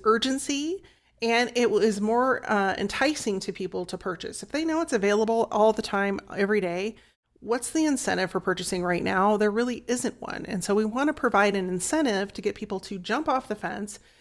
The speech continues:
and either say yes or say no. And so your launch sequence gives you the opportunity to do just that. You are reminding them that this is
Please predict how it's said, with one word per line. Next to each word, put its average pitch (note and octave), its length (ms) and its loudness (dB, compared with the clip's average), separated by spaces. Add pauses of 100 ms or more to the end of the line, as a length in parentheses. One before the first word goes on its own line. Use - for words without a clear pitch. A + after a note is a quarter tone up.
(120)
and A3 160 0
either C4+ 280 0
say A#3+ 160 4
yes G3 320 4
or G3 160 -2
say F3+ 200 -6
no. - 260 -10 (340)
And G#3 140 -4
so G3+ 200 2
your G#3 180 6
launch C4 400 2
sequence G3+ 540 -4
gives A3 340 0
you B3 120 -2
the A3+ 140 2
opportunity G3 680 0
to G3+ 180 -2
do F#3+ 460 0
just - 460 -2
that. - 340 -10 (380)
You G3+ 220 0
are G3 160 2
reminding B3+ 600 2
them C4+ 200 2
that G3+ 140 0
this F3 180 -2
is F3 140 -2